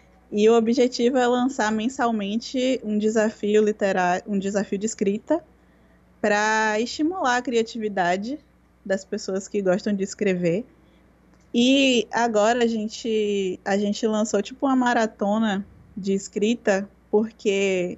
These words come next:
nós mesmos estávamos atrasando os desafios. Então, durante esse mês de maio e junho,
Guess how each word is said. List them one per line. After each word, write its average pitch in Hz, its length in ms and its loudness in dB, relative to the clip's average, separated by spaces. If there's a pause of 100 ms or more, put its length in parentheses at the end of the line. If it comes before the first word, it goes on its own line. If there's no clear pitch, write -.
(140)
nós 240 320 2
mesmos 240 440 4
estávamos 214 600 -2
atrasando 202 640 -2
os 190 80 -6
desafios. 190 640 -4 (880)
Então, 214 720 2
durante 214 800 2
esse 226 440 0 (260)
mês 202 340 2
de 214 180 -2
maio 196 460 0
e 208 160 0
junho, 202 560 -4